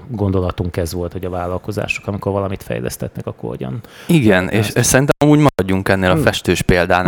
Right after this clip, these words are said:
Speaker 1: Igen.
Speaker 2: mert, mert mondjuk ez, ez így tökre bele tudjuk, ö, illeszteni azt, hogy, ö, hogy mondjuk, ö,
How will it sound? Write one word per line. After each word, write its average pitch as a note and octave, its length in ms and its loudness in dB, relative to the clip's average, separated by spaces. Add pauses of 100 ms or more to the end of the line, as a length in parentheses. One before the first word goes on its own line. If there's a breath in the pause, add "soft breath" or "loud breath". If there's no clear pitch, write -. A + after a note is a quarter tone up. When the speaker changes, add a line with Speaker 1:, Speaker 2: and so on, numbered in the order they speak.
Speaker 1:
Igen. G2 160 4
Speaker 2:
mert, G2 220 0
mert F#2+ 160 0
mondjuk G2 320 0
ez, G#2 240 0
ez F#2+ 160 0
így G2+ 140 0 (840)
tökre - 260 0
bele F2+ 220 2
tudjuk, F#2 460 -6 (160)
ö, F2+ 280 2 (240)
illeszteni F#2+ 720 0 (440 loud breath)
azt, - 280 0
hogy, F#2+ 260 2
ö, F#2+ 360 4
hogy G2+ 220 0
mondjuk, G2 460 0
ö, G2+ 120 6